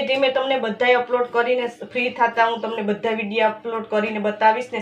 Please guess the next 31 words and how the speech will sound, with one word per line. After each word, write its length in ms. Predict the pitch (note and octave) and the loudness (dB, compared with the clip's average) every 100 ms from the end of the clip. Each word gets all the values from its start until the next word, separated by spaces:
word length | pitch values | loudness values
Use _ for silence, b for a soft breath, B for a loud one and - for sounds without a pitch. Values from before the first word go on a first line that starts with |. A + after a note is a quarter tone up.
| - | -8
શીખવાડીશ. 580 | G#3+ G#3+ G#3+ G#3+ C#4 - b b b b _ | -8 2 2 2 -4 -8 b b b b _
તો 100 | A3+ B3+ | -2 0
એ 20 | B3+ | 0
રીતે 220 | C4+ C4 C4 | -2 -2 0
તમારે 300 | C4 C4+ C#4 C4+ | 2 6 4 4
થોડુંક 320 | C4+ C#4+ C4+ | 0 0 0
ટાઇમ 260 | B3+ B3 B3+ A#3+ | 2 2 2 2
લેશે, 300 | B3 A#3 C4 G#4+ - - | 0 2 2 0 -4 -6
કેમ 180 | A#3+ B3 | -4 -2
કે 120 | B3 | 2
હું 220 | B3+ B3+ B3+ | 4 4 4
થોડુંક 260 | B3+ C4 - | 2 2 -6
ફ્રી 180 | A#3+ C4 C4 | -2 -2 2
થાઉં 280 | C4+ C#4 C4 | 4 6 6
ને 80 | B3+ B3+ - A3 | 6 4 2 -2
મને 200 | A3 B3+ B3+ | 0 2 4
ટાઇમ 260 | A#3 B3+ A#3+ | 4 4 4
મળતા 320 | B3 B3+ B3+ | 0 4 4
હું 80 | A#3+ A3+ | 4 -2
વીડિયો 260 | G3+ A3 - | 4 4 4
અપલોડ 260 | G#3+ G3+ G#3+ | 0 -2 -2
કરીશ. 280 | G#3+ E4 - b b b b - - | -2 -4 -10 b b b b -20 -2
કેમ 200 | B3 C4+ | 0 2
કે 100 | C#4 C#4 C#4 B3+ | 4 4 6 4
વીડિયો 380 | C4 A#3 C#4 C#4 | 0 4 6 6
અપલોડ 260 | C#4 C4+ C4+ | 4 0 0
કરવામાં 380 | C4+ C#4 C#4 C4+ C4+ | 0 2 2 0 2
ભાઈઓ 220 | C4 C4 | 4 4
બહેનો 140 | C4+ A#3+ | 0 0
ઘણી 180 | B3 C4 | 2 2
મહેનત 220 | A#3+ B3 | 0 -2